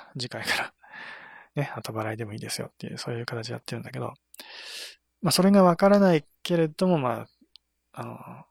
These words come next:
最初から、もうとにかく今すぐ占いたいと。どうしてももう今じゃないとダメだっていう人も、たまにはいるのでね。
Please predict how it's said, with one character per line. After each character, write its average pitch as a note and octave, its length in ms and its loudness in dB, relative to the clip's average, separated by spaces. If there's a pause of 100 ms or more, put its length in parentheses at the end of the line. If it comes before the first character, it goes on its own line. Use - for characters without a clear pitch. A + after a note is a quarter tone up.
(240)
最 C3 200 -2
初 B2+ 140 -4
か C3+ 120 0
ら、 B2 300 0 (540)
も B2+ 80 -10
う - 20 -20
と F3 100 -2
に E3 80 4
か F3 100 6
く F3+ 80 6
今 D3 140 4
す C3+ 120 -2
ぐ A2+ 80 -10
占 A2+ 280 -10
い - 40 -20
た - 120 -16
い - 60 -20
と。 - 120 -18 (280)
ど C#3 120 -2
う C#3 60 -2
し - 60 0
て F#3+ 100 2
も C#3 120 2
も A#2 140 -8
う B2+ 40 -8
今 A#2+ 160 -6
じ A#2 80 -6
ゃ - 20 -12
な A2 100 -14
い - 40 -14
と - 80 -20
ダ A#2 100 -6
メ A#2 80 -10
だ A#2 60 -12
っ - 100 -16
て B2+ 120 -8
い - 20 -8
う - 20 -8
人 - 140 -6
も、 B2 160 -4 (520)
た F3 100 0
ま F3 100 4
に E3+ 80 2
は A2+ 80 -2
い B2 80 -4
る B2+ 80 -4
の G#2 140 -8
で C#3+ 140 -12
ね。 D#3+ 140 -6